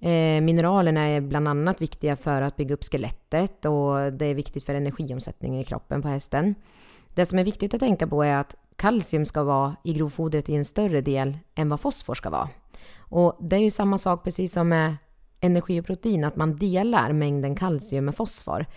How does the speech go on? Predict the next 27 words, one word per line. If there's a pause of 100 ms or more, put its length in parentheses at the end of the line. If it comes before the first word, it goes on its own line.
(200)
så
får
man
ut
en
kvot
mellan
dem. (200)
Och
där
så (360)
har
man
en
rekommendation
på
att
det (380)
inte
ska
ligga
under
ett
komma
ett,
utan (260)
gärna